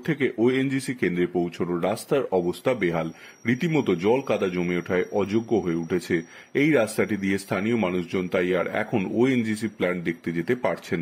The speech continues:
না। তবে দায়িত্বে থাকা নিরাপত্তি রক্ষীদের সঙ্গে কথা বলে জানা যায়, এখন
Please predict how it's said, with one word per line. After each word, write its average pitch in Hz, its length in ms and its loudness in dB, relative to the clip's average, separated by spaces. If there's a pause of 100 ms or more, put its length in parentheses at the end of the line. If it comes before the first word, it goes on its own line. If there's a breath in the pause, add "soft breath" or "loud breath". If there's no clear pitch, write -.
না। 80 80 -6 (360 loud breath)
তবে 131 180 2 (160)
দায়িত্বে 92 320 0
থাকা 90 240 -2
নিরাপত্তি 87 520 -2
রক্ষীদের 90 460 -2
সঙ্গে 87 260 -4
কথা 87 240 0
বলে 87 220 -2
জানা 92 360 -2
যায়, 85 160 2 (260 loud breath)
এখন 110 320 0